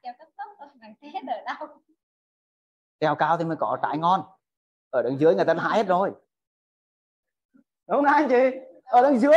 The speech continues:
Speaker 2: thì làm sao có trái ngon được, trèo cao thì mới có trái ngon chứ. Ở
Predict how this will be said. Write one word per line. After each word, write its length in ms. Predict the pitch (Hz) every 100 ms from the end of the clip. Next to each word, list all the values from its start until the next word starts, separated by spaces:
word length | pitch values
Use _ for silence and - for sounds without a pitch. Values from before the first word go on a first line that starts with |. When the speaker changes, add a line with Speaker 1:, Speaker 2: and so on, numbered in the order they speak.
| 339
Speaker 2:
thì 60 |
làm 180 | 302 294
sao 200 | 302 311
có 100 | 269 254
trái 120 | 247
ngon 220 | 285 311
được, 180 | 277 277
trèo 160 | 294 294
cao 260 | 285 285 302
thì 60 |
mới 80 | 285
có 100 | 254
trái 100 | 240 254
ngon 240 | 294 311
chứ. 80 | 320 262 - _ _ _ _ _ _ _ _ _ 254 254 _
Ở 220 | 226 196